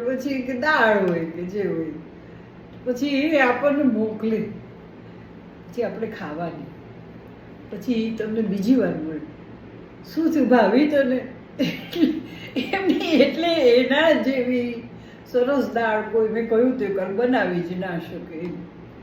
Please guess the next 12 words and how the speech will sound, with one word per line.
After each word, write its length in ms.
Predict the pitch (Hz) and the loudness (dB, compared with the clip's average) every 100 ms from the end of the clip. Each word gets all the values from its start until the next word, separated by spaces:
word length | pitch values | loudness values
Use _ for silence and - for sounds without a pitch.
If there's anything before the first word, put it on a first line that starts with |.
| - - - - - - - - | -20 -20 -20 -20 -20 -20 -18 -2
પછી 220 | 285 302 | 0 0
એમ 120 | 302 | 0
કે, 80 | 277 | 0
"મારે 380 | 277 269 233 277 | 2 2 4 4
તો 140 | 277 | 4
હંમેશા 1040 | 277 247 254 330 339 285 285 240 226 202 190 | 4 4 6 6 6 4 2 0 -2 -4 -6
કમાણીમાંથી 680 | 240 254 247 240 226 220 214 | -4 0 0 0 -4 -4 -4
અમુક 280 | 196 233 185 | -4 -4 -6
ભાગ 260 | 180 190 160 - | -6 -6 -8 -10
કાઢી 420 | 185 208 247 330 330 | -4 0 4 4 4
જ 160 | 185 | -2
નાખવાનો, 560 | 165 - - - - | -6 -6 -10 -14 -14